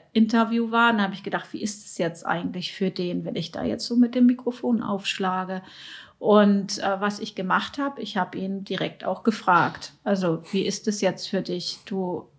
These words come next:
ne, hat er auch ein bisschen was von sich erzählt und du stehst jetzt hier mit Mikrofon, ich will's auch noch senden, ich hab auch noch,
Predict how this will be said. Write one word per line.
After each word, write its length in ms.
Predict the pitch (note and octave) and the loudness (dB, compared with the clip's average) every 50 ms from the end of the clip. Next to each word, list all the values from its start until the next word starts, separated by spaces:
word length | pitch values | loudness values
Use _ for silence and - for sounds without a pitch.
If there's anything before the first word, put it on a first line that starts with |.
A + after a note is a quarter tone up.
| _ - - | _ -8 2
ne, 120 | F#3+ G#3+ C4 | 6 6 6
hat 320 | E4 F4 B3 G3 F#3+ - | 8 6 4 2 2 0
er 160 | F3+ F3 - | -2 -2 -2
auch 100 | G3 F#3+ | -2 -4
ein 60 | G3+ | -4
bisschen 220 | G#3 - - G3 F#3 | -4 -4 -8 -8 -8
was 140 | F#3+ F3+ - | -8 -10 -10
von 180 | - G3 F#3+ | -8 -8 -8
sich 180 | F#3 F#3+ - - | -6 -8 -6 -6
erzählt 640 | - F#3+ - - B3 B3 B3 A#3+ A#3 A#3 A3+ A3+ - | -6 -6 0 4 6 8 8 8 8 6 4 4 0
und 160 | G#3 F#3+ G3 | -4 -4 -4
du 60 | G3 | -6
stehst 440 | F#3+ - - - A3 G3+ G#3 G#3 - | -8 -10 -4 -2 0 0 0 0 -2
jetzt 160 | G#3+ G#3 - | -4 -4 -4
hier 100 | A3 G#3 | -4 -2
mit 160 | G3+ F#3+ - | -2 -2 -2
Mikrofon, 560 | G3+ G3 - - G#3 G#3 - A3+ A3+ A3+ G#3+ | -6 -8 -4 -6 -6 -2 0 2 4 4 2
ich 160 | F#3+ F3 - - | 2 -2 -2 -4
will's 160 | F#3+ F#3 - | -4 -2 0
auch 120 | - G3 | 0 0
noch 120 | G3+ F#3 - | 0 -2 -2
senden, 440 | - G#3+ G#3 G#3+ G#3 - - G3 F#3+ | 0 2 2 2 2 0 -4 -4 -4
ich 180 | F#3+ F#3+ - | -6 -2 -2
hab 140 | F#3+ - - | -2 -2 0
auch 160 | - F#3+ F#3+ | 0 0 0
noch, 180 | G3 F3+ - - | 0 -2 -4 -8